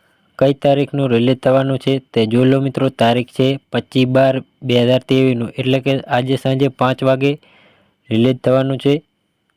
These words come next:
તો મિત્રો, કઈ ચેનલમાં રિલીઝ થવાનું છે તો જોઈ લો મિત્રો એ પણ. સાથે સાથે સારેગામા ગુજરાતી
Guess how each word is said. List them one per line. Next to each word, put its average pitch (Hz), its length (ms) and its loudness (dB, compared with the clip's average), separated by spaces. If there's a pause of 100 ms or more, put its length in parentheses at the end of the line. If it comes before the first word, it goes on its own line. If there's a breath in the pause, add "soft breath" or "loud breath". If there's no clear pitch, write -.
(160)
તો 120 100 0
મિત્રો, 123 300 0 (1300)
કઈ 135 140 2
ચેનલમાં 139 580 -2
રિલીઝ 120 280 0
થવાનું 135 400 0
છે 139 160 0 (180)
તો 120 100 0 (220)
જોઈ 120 240 2
લો 143 140 2
મિત્રો 143 360 -2
એ 131 120 0
પણ. 147 320 -4 (420)
સાથે 123 280 0
સાથે 127 300 0 (1200)
સારેગામા 135 600 0
ગુજરાતી 131 640 0